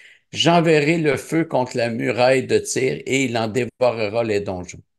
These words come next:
Donc, Tyr et Sidon étaient emblématiques du rejet de Dieu.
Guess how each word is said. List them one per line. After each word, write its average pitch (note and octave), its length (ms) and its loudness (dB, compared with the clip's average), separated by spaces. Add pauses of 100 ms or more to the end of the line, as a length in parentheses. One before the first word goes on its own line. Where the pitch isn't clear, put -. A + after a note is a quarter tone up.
(2500)
Donc, F3 380 0
Tyr G3 300 4
et D3 80 2
Sidon D#3+ 380 2
étaient B2+ 460 0
emblématiques C#3+ 840 -2
du G#2+ 180 -6
rejet A2+ 480 0
de F2+ 240 -2
Dieu. - 240 -14